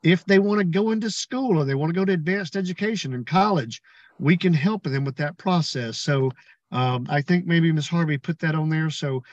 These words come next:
uh, I would encourage you to look at that and say, "Well, I wanna join the one in Grenada." Listen, we have, uh, started about a year ago with this.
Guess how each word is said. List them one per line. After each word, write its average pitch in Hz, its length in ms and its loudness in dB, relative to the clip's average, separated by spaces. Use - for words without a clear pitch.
uh, 123 60 -8
I 131 180 2
would 180 120 6
encourage 175 400 2
you 151 60 2
to 143 100 0
look 233 240 4
at 202 140 -4
that 151 280 0
and 143 100 -6
say, 151 320 -2
"Well, 135 200 -10
I 185 180 0
wanna 185 280 -2
join 156 380 -2
the 143 80 -4
one 147 200 -4
in 139 140 -4
Grenada." 127 520 -4
Listen, 170 420 2
we 196 320 4
have, 175 340 2
uh, 147 180 -4
started 190 520 0
about 147 260 -2
a 135 60 -2
year 180 260 0
ago 190 220 -2
with 180 140 -4
this. - 420 -6